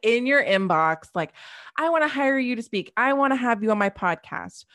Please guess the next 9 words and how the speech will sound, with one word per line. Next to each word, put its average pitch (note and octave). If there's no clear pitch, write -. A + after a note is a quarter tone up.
What C4+
questions C4
should A3+
we G#3+
be G#3
asking B3
before G#3+
we G#3
say, G#3+